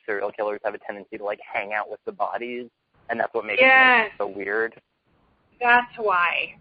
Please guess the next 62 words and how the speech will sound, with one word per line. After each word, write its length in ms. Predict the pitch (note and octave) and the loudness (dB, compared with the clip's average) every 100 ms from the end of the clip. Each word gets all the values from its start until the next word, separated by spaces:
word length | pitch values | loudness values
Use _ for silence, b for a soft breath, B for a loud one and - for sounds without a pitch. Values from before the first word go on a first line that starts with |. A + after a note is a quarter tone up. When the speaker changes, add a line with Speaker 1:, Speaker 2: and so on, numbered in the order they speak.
| - | 0
Speaker 2:
That's 200 | A#3 - | 0 4
why 120 | A3 | 2
it 80 | F#3+ | 2
says 100 | F#3 | -4
necrophilia. 720 | F3+ - - - - - G#3 - _ A#3 | -8 -10 -10 -6 -4 -2 -4 -6 _ 2
Although 220 | A3+ A#3+ | 4 6
that's 180 | C4+ D4+ | 4 4
not 140 | D4+ | 2
the 100 | C#4+ | 2
same 160 | B3+ G#3+ | 0 2
thing. 200 | C4 A#3+ | 4 4
Like, 180 | G#3 - | 2 -2
chilling 260 | - A#3+ | 0 4
out 120 | A3+ G#3+ | 4 4
with 100 | G3 | 2
a 40 | |
body 320 | G3+ A3 G#3 | 4 4 4
is 100 | F3+ F3+ | 0 -2
not 300 | G3 G3+ F#3 | 2 4 4
necrophilia. 680 | F3+ F#3 F3+ A3 E3 F3+ - _ _ _ _ - | -2 -4 -2 0 0 -2 -8 _ _ _ _ -4
Necrophilia 400 | G3+ C4+ C4+ C4 | -2 4 6 8
Speaker 1:
Yeah, 220 | B3 G#3 | 8 6
Speaker 2:
is 80 | G3+ - | 2 0
Speaker 1:
a 40 | F#3+ | -2
Speaker 2:
elite. 240 | G3+ G#3 | 0 -2
Speaker 1:
lot 100 | G#3 | -2
of, 120 | G#3+ - - _ _ _ _ _ _ _ - | -4 -8 -18 _ _ _ _ _ _ _ -2
you 80 | G3 | 0
know, 80 | |
if 100 | F#3 | 2
there's 160 | G3+ F#3+ | 2 4
one 220 | F#3+ G#3+ | 4 4
thing 160 | G3 F3 | 2 0
that 100 | C#3 | 0
we 120 | B2+ | 0
can 120 | B2+ A#2 | -4 -4
impart 340 | - B2 A2+ | 0 2 2
on 120 | G#2 | 0
the 60 | G#2 | -2
younger 260 | G#2+ A2+ | -6 -6
generation, 540 | A2+ G#2+ G2+ A2 - G2 | -6 -4 -2 -2 -4 -12
it's 100 | - | -6
that 100 | C3 | -6
there's 140 | C3+ C#3+ | -4 -4
a 40 | |
lot 240 | D3+ D#3+ | 0 0
of 60 | E3 | -2
ways 200 | A2 F#2+ | -8 -10
you 100 | A2 | -14
can 120 | A2 A2+ | -14 -8
hang 220 | A2 F#2+ | -8 -6
out 100 | - | -10
with 100 | G2 | -10
a 40 | G2 | -8
dead 220 | F#2+ F#2 | -6 -6
body 300 | F#2 - F#2+ | -8 -10 -12
without 240 | F#2+ F#2+ - | -8 -8 -6
having 180 | G#2 - G2 | -8 -6 -10
sex 140 | G2 - | -10 -18
with 100 | - | -16
it. 160 | - | -16
Speaker 2:
<laughs> 60 | - | -16